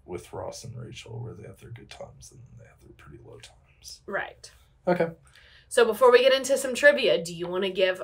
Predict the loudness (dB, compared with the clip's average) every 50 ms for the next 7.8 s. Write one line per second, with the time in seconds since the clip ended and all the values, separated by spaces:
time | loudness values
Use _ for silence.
0 | -12 -14 -16 -10 0 0 2 2 2 0 0 2 2 2 2 4 4 2 2 2
1 | -2 -6 0 2 4 4 6 6 4 6 6 4 2 2 -2 -6 -6 -6 -8 -10
2 | -14 -18 -20 _ _ _ _ _ _ _ _ _ _ -16 -12 -10 -6 -6 -4 -4
3 | -6 -6 -8 -12 -14 -16 -18 -20 -20 -20 _ _ -4 -4 -4 -2 -2 0 2 2
4 | 4 2 2 0 0 -4 -4 -2 0 2 2 2 2 0 0 -2 -4 -4 -4 -6
5 | -8 -8 -8 -8 -10 -8 -6 -2 -2 -2 -2 -2 -4 -4 -2 -4 -4 -4 -6 -8
6 | -8 -6 -6 -4 -2 -2 -2 -2 -4 -4 -4 -2 0 0 0 0 -2 -4 -4 -6
7 | -6 -8 -6 -6 -6 -6 -6 -8 -12 -10 -8 -4 -4 -2 -4 -4